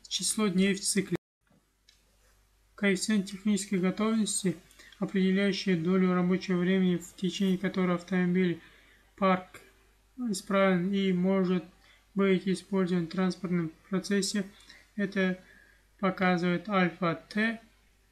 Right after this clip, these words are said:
Э, коэффициент нерабочих дней, определяющий долю кал-, календарного времени, в течение которого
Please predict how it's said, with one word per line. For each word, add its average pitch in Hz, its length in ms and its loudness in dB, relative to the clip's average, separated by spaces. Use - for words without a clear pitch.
Э, 180 200 0
коэффициент 190 680 -2
нерабочих 190 720 0
дней, 180 320 2
определяющий 190 640 2
долю 185 280 4
кал-, 180 220 -4
календарного 190 560 2
времени, 180 400 2
в 160 60 -8
течение - 400 -2
которого 180 480 -2